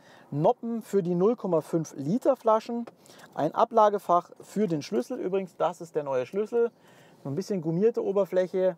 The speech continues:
Hochglanz schwarz hier hinten. Schaut ganz nett aus.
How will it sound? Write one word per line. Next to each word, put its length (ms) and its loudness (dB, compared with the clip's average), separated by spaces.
Hochglanz 460 -2
schwarz 400 -2
hier 120 -6
hinten. 400 -6
Schaut 240 0
ganz 220 -2
nett 240 0
aus. 420 2